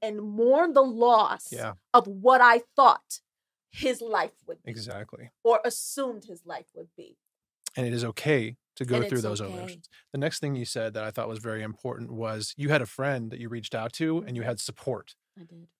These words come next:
Speaker 2: That kind of helped to shift your mindset
Speaker 1: It did.
Speaker 2: into action.
Speaker 1: Yeah.
Speaker 2: Right? So it was critical to get that support.
Speaker 1: Yeah, I had to get into action mode. And it was
Speaker 2: Exactly.
Speaker 1: critical to get that kind of support.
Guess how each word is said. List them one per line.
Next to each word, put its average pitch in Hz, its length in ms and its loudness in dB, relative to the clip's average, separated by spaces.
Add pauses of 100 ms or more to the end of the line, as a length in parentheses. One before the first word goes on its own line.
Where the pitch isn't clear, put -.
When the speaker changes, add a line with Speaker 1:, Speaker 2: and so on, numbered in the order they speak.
(140)
Speaker 2:
That 127 180 -4
kind 147 180 0
of 127 120 -2
helped 135 240 -2
to 117 100 -8
shift - 360 -6
your 120 100 -8
mindset 110 580 -10
Speaker 1:
It 208 140 -4
did. 277 280 -4
Speaker 2:
into 143 260 -6
action. - 440 -12
Speaker 1:
Yeah. 381 220 -2 (240)
Speaker 2:
Right? 120 160 -8
So 175 140 2
it - 20 2
was 147 100 0
critical 143 460 2
to 117 60 -10
get 117 180 -10
that 101 180 -10
support. - 260 -14
Speaker 1:
Yeah, 277 80 4
I - 40 2
had 302 180 4
to 277 60 -6
get 262 180 -2
into 254 320 -6
action 247 340 -6
mode. 247 240 -8
And 185 120 -4
it 214 80 -4
was 247 140 2
Speaker 2:
Exactly. - 140 -14
Speaker 1:
critical 285 380 -2
to 262 80 -6
get 240 240 -4
that 214 180 -2
kind 208 240 -4
of 202 60 -6
support. - 580 -6